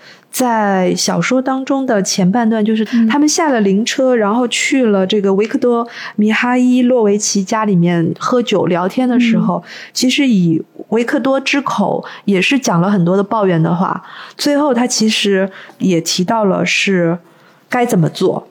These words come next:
Speaker 2: 嗯。
Speaker 1: 他提到了很多很乌托邦的那种建议，
Speaker 2: 嗯。
Speaker 1: 而且就是很无厘头的建议，比如说以后不要再选总统了，我们就抽彩票。他说，我给你读一段啊，
Speaker 2: 嗯。
Speaker 1: 他说，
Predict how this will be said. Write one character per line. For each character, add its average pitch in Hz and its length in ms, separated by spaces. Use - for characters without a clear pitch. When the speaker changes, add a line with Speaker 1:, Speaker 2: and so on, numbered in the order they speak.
Speaker 2:
嗯。 220 260
Speaker 1:
他 262 120
提 240 180
到 233 140
了 214 100
很 196 140
多 190 140
很 180 300
乌 220 100
托 226 180
邦 208 220
的 175 240
那 196 120
种 170 200
建 190 240
议， 170 100
Speaker 2:
嗯。 156 40
Speaker 1:
而 180 60
且 180 140
就 190 100
是 202 100
很 196 180
无 170 120
厘 214 140
头 180 160
的 180 100
建 175 240
议， 156 180
比 190 100
如 180 120
说 202 240
以 170 160
后 185 340
不 - 180
要 202 160
再 202 160
选 165 280
总 170 220
统 160 240
了， - 140
我 - 80
们 180 100
就 220 120
抽 220 180
彩 190 240
票。 185 340
他 269 140
说， 262 300
我 214 120
给 226 160
你 220 100
读 196 160
一 208 100
段 202 180
啊， 190 160
Speaker 2:
嗯。 233 140
Speaker 1:
他 269 80
说， 262 340